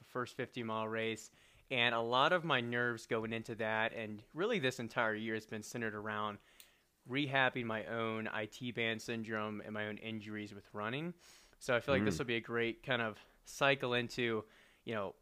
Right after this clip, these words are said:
Speaker 1: my experience, but also the actual, you know, in practice, what you do
Speaker 2: Yeah.
Speaker 1: and, and your work with runners. So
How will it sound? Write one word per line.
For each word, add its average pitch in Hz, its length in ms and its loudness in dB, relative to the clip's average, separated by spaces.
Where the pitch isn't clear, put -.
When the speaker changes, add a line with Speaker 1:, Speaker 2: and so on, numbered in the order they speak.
Speaker 1:
my 127 240 6
experience, 160 520 -2
but - 120 -2
also 117 400 2
the 107 160 -2
actual, 107 640 2
you 110 140 -10
know, 90 220 -10
in 131 160 0
practice, 123 680 4
what 113 180 -4
you 117 180 0
do 117 340 2
Speaker 2:
Yeah. 110 60 -2
Speaker 1:
and, 107 200 -6
and 113 120 -4
your 113 120 -4
work 113 180 -4
with - 140 -14
runners. 117 300 0
So 117 200 0